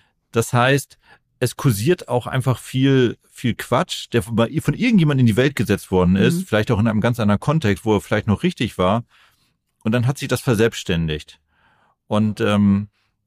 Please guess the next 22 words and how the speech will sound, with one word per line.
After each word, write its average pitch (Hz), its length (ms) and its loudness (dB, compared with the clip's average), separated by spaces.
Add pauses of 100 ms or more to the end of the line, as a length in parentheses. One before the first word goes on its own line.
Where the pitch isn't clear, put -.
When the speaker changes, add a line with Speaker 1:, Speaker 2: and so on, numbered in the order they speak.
(380)
Speaker 1:
da 117 160 0
mal 135 220 0
was 120 160 -2
dagegen 123 380 0
zu 135 120 -2
setzen 113 260 -2
und 110 60 0
sagen, 113 140 2
"Ja, 101 100 2
was 104 120 -4
hilft - 400 -4
denn 170 200 0
wirklich?" 92 300 -2
Das - 220 -2
wollen 127 120 -2
wir 110 120 2
mit 98 100 2
diesem 92 160 -4
Podcast - 480 -8
machen. 87 300 -4
Also 92 220 -4
so 90 180 -2